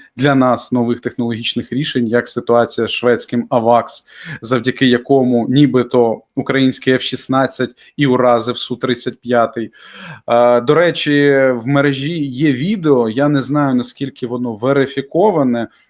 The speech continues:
а, ніби де цей Су тридцять п'ятий палає на землі, але, ну, з-, знову ж таки, це треба очікувати інформацію від нашого Генштабу. Е, ну, тим не менш, це дуже серйозно змінює правила гри.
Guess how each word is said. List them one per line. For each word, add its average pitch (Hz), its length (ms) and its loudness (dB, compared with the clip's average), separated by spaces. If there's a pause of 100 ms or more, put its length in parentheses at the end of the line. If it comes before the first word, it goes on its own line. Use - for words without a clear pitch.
(100)
а, 123 280 -2
ніби 139 380 0
де 135 320 2
цей 131 260 -2
Су - 220 -6
тридцять 135 400 -4
п'ятий 123 300 -2
палає 127 500 2
на 117 140 -4
землі, 113 480 -8 (360)
але, 131 460 2
ну, 131 180 0
з-, 110 200 -10
знову 123 220 -4
ж - 100 -18
таки, 117 300 -8
це - 180 -8
треба 120 340 0
очікувати 113 600 -6
інформацію 113 640 -6
від 107 80 -12
нашого 107 340 -8
Генштабу. 117 720 -2 (800)
Е, 117 260 -4
ну, 151 340 -2 (100)
тим 165 220 2
не 170 80 4
менш, 135 420 0 (360)
це 165 440 4
дуже 147 320 -2
серйозно 147 560 2
змінює 123 420 0
правила 120 520 2
гри. 110 280 -4